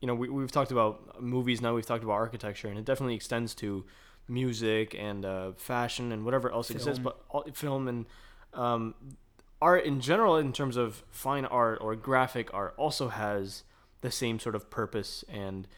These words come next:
Speaker 1: meaning behind it. Not, not often, uh,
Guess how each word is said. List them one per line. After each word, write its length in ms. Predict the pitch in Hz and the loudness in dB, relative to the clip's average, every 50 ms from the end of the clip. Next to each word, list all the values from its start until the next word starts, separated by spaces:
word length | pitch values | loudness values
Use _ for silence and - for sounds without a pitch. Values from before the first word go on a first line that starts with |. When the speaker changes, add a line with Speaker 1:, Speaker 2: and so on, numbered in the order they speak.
| - - - - | -20 -20 -18 -10
Speaker 1:
meaning 360 | - 120 127 131 127 120 117 104 | -6 -2 0 0 2 0 0 -2
behind 320 | 104 98 101 98 92 95 | -4 -4 -4 -4 -6 -6
it. 140 | 98 110 131 | -6 -4 0
Not, 280 | 131 151 175 175 - | 2 2 2 2 0
not 160 | 147 160 180 180 | 0 2 4 4
often, 420 | 175 165 - 165 165 156 156 147 - - - - - - - - - - | 4 4 2 0 -2 -2 -2 -4 -8 -14 -20 -20 -20 -20 -20 -20 -6 -2
uh, 520 | - 117 113 110 107 107 104 104 101 98 | 2 2 4 4 2 2 0 0 -2 -2